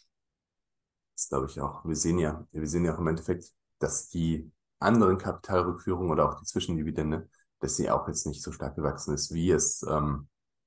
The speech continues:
wie es das bisherige Gewinnwachstum ermöglicht hätte. Also die Interim-Dividende ist ja von zehn, äh, Kronen auf circa dreizehn gestiegen. Das sind ungefähr dreißig Prozent Dividendenwachstum. Vielleicht ist das auch irgendwo so ein Indikator dafür, was das Management grob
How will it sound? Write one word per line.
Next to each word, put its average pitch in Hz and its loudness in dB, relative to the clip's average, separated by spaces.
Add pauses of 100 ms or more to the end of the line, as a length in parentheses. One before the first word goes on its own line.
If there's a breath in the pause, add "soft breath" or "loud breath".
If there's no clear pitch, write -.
(280)
wie - -4
es 85 2
das - 0
bisherige 82 0
Gewinnwachstum 76 -2
ermöglicht 71 -2
hätte. 78 -2
Also 76 4
die 87 0
Interim-Dividende 92 2
ist - -2
ja 76 2
von 76 0
zehn, 82 2
äh, 73 -2
Kronen 80 -2
auf - -8 (120)
circa - -2
dreizehn 76 0
gestiegen. 76 -4
Das 69 -2
sind 80 0
ungefähr 82 0
dreißig 80 2
Prozent 85 -2
Dividendenwachstum. 80 0 (460 loud breath)
Vielleicht 80 4
ist - 4
das - 8
auch 85 6
irgendwo 85 2
so 85 2
ein 80 2
Indikator 82 2
dafür, 69 2
was 76 2
das 80 0
Management 76 -2
grob 73 2